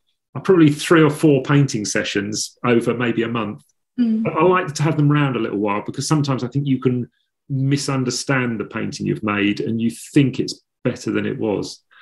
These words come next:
Speaker 1: which sometimes it's like confusing the excitement of making the painting with how good it is as a painting.
Speaker 2: Yeah.
Speaker 1: And I, I think you,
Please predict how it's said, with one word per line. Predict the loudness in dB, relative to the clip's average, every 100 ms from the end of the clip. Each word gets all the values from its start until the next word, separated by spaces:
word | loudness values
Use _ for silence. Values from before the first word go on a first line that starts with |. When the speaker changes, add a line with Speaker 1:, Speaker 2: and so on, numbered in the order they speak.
| -20 -20 _
Speaker 1:
which | 0 0 2
sometimes | 0 2 0 0
it's | -2 -2 -2
like | -2
confusing | -4 -6 0 6 6 4
the | 0
excitement | 0 -2 -2 0 0 -4 -8
of | -4
making | -2 -2 -2 -8
the |
painting | -6 -6 -4 0 -2 -2 _ _ _ -4
with | -2
how | 0 -2
good | 2 2
it | 4
is | 2 0 -2 -6
as | -6 -4 -6 -10 _ _ _ _ _ _ -10
a |
painting. | -4 -2 -2 -4 -6 -8 _ -20 -10
Speaker 2:
Yeah. | -6 -6 -8
Speaker 1:
And | -8 -2
I, | 0 0 2
I |
think | 4 4 2
you, | 0 0